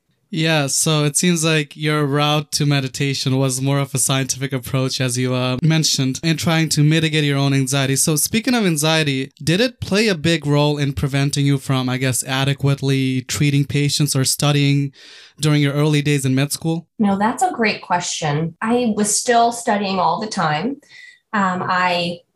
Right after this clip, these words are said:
Speaker 2: was still performing well in school. I don't think that it necessarily affected my performance. By the time I was actually seeing patients, I had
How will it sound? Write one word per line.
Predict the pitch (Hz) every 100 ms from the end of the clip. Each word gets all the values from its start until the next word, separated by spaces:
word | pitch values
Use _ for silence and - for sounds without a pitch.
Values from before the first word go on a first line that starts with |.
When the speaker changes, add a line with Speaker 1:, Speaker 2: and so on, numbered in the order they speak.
| _
Speaker 2:
was | 185 170
still | - 214 202 -
performing | 202 196 190 175
well | 175 160 165
in | 165
school. | - - 143 143 165 -
I | 185
don't | 214
think | 220 214
that | 190 180
it |
necessarily | 185 - 190 196 180 175
affected | 175 175 - 180
my | 170 160
performance. | - 175 165 156 185 277 - - -
By | - 220
the | 208
time | 214 - 254 269 269
I | 208 196
was | 202
actually | 202 - 233
seeing | 214 214 185 175
patients, | 185 175 220 247 370 -
I | - 170
had | 190 180 170